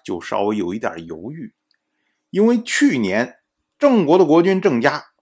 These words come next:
特意跑到晋国去，请求晋国允许郑国讨伐陈国，可是呢，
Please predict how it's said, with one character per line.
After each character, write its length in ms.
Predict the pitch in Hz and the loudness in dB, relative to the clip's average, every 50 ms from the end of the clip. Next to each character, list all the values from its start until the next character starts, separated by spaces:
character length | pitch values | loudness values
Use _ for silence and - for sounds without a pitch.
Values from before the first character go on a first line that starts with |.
| _ _ | _ _
特 160 | - 190 165 | 0 0 0
意 240 | 151 131 117 - _ | 0 0 -4 -8 _
跑 360 | - - - 117 92 85 85 98 | -14 -6 -2 0 0 2 2 2
到 200 | 127 131 120 110 | 2 2 2 2
晋 320 | 104 - 180 160 120 101 | 0 -2 -4 -4 -4 -2
国 200 | 92 98 104 117 | 0 2 0 2
去， 260 | - 156 139 - - _ _ _ _ - | 0 -2 -6 -8 -10 _ _ _ _ -16
请 300 | - - 107 101 101 98 | -10 -6 -4 -4 -4 -2
求 220 | - 120 131 151 | 0 0 0 0
晋 260 | 151 170 170 143 120 | 0 -2 -4 -2 0
国 180 | 110 113 123 120 | 2 2 2 2
允 240 | 110 113 156 196 196 | 2 2 0 0 0
许 220 | 143 107 95 90 | -2 -4 -4 -4
郑 240 | - 156 139 113 95 | -4 -4 -4 -2 0
国 320 | 95 113 - - - _ _ | 0 0 0 0 -4 _ _
讨 320 | - - 110 85 80 82 | -4 0 0 0 0 -2
伐 280 | 82 - 98 87 92 117 | -2 -2 -2 -2 -2 -2
陈 320 | - - - 95 104 127 | -6 -8 -10 -10 -8 -8
国， 260 | 123 107 - - - _ _ _ _ _ _ _ _ | -8 -10 -12 -16 -20 _ _ _ _ _ _ _ _
可 160 | - - 101 | -8 -6 -4
是 140 | 101 113 107 | -2 -2 -2
呢， 180 | 101 - - | -2 -2 -4